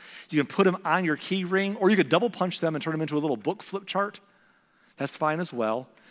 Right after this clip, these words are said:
Or just keep 'em whole without, without holes punched. But however you do it, take a card, take a key ring on your way out. And here's what I want you to do. Look at this verse and remember this rule.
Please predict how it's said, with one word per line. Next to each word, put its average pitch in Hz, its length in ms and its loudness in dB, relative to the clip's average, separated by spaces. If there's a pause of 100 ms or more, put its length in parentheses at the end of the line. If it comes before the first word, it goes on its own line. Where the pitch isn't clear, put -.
(240)
Or 180 160 6
just 214 160 4
keep 185 160 -2
'em 185 220 0 (120)
whole 170 320 0
without, 160 460 -2
without 156 280 0
holes 147 280 -6
punched. - 400 -10 (680)
But 156 120 2
however 202 260 6
you 262 140 2
do 233 240 6
it, - 240 -4 (320)
take 196 200 6
a 202 60 2
card, 185 380 2
take 175 120 0
a 196 60 0
key 165 240 -4
ring 147 300 0
on 139 80 -4
your 147 100 2
way 165 160 2
out. 113 340 -4 (1500)
And 147 140 0
here's 170 260 6
what 175 60 6
I 170 40 2
want 170 180 0
you - 20 -6
to 165 80 0
do. 120 280 -2 (300)
Look 175 200 6
at 214 100 8
this 214 200 4
verse 143 480 0
and - 80 -14
remember 139 340 0
this 131 240 -2
rule. 113 360 -2